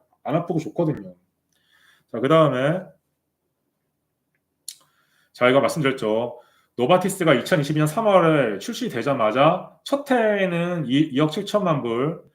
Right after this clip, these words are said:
그리고 작년에 십억, 거의 십억 불 파니까 난리가 난 거야. 근데 이거 하나만 이천삼십 년에 사십일억 불 팔 거래요.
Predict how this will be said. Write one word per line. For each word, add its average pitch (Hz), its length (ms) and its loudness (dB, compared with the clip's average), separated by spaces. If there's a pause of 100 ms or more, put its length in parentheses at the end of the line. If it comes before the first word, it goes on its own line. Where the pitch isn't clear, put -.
(240)
그리고 156 180 2
작년에 151 760 -2 (240)
십억, - 260 -10
거의 131 160 2
십억 277 360 -2
불 110 320 -2 (480)
파니까 233 380 0
난리가 160 420 4
난 107 220 -2
거야. 110 320 -2 (260)
근데 165 500 2
이거 202 160 2
하나만 277 460 2
이천삼십 220 480 -4
년에 165 300 0
사십일억 247 500 -4
불 208 100 -4
팔 185 160 -6
거래요. 120 320 -4